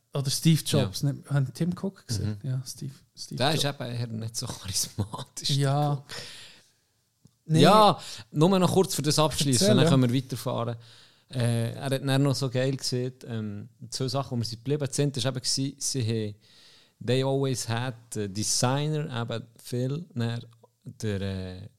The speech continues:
Speaker 2: der, der Dude, der Charisma-Dude, der, äh, Steve Jobs und, und It's and Now the Operator, wo der Tim Cook ist gekommen, sie den noch gehabt. Und das hat's wie komplett gemacht.
Speaker 1: Ja, ja.
Speaker 2: Und darum, eben, es ist die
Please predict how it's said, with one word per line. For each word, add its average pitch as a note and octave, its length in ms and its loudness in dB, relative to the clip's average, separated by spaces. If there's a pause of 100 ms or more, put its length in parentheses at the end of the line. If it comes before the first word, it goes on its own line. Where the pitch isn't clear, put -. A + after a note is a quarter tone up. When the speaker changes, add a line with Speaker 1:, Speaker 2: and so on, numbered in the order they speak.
(600)
Speaker 2:
der, G#2+ 80 -12 (680)
der A2+ 120 0
Dude, C3+ 480 0
der F#2+ 100 -12
Charisma-Dude, B2 920 -4 (100)
der, A2 160 -10
äh, - 400 -12
Steve - 340 -8
Jobs A#2 440 -8 (240)
und, G#2 260 -6 (180)
und G#2+ 240 -6 (100)
It's D3+ 380 2
and A2+ 280 -4
Now A2+ 280 -2
the F#2+ 180 -8
Operator, A2 880 -4
wo G#2+ 80 -12
der G2+ 200 -14
Tim G#2+ 240 -2
Cook - 280 -10
ist G2 100 -8
gekommen, G#2 260 -12
sie G2 180 -8
den G#2+ 320 -6
noch G#2 120 -8
gehabt. A#2 200 -10
Und A2+ 120 -6
das A#2 140 -2
hat's A2 220 -4
wie A2+ 140 -4 (400)
komplett G#2 720 2
gemacht. - 600 -6 (120)
Speaker 1:
Ja, D3 80 -2
ja. D3 60 -10 (300)
Speaker 2:
Und G#2+ 180 -4
darum, A#2 300 6
eben, G#2 140 -4
es F#2+ 260 0
ist - 140 -8
die G2+ 280 -4